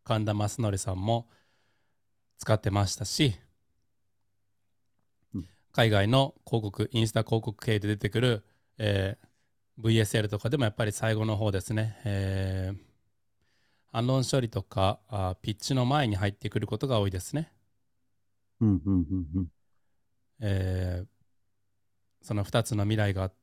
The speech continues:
Speaker 1: て、で、片方は理想の未来ですよね。こうなりたいっていう。で、もう片方は今の自分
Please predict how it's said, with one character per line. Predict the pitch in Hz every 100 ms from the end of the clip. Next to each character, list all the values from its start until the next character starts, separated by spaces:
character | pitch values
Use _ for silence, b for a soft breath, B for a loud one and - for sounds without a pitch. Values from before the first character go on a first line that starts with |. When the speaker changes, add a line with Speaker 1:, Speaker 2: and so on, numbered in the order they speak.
| -
Speaker 1:
て、 | 147 110 - _ _ _ _ _ _ _ _ _ _
で、 | 117 113 107 107 143 _ _ _ _ _ _ _ _
片 | - 135 180
方 | 147 143
は | 165 123 - _ _ 185
理 | 120
想 | 104 120
の | 117
未 | 117
来 | 107
で | 98 90
す | 101
よ |
ね。 | 113
こ | 117 101
う |
な | 98
り | 95
た | 95 95
い |
っ | 98
て | - 92
い | 95
う。 | -
で、 | 117
も | 117
う | 120
片 | 117 123
方 | 110 110 101
は | 131 117 110 _ _ _ _ _ _ _ _
今 | 113 110
の | 98
自 | 90 98
分 | 98 98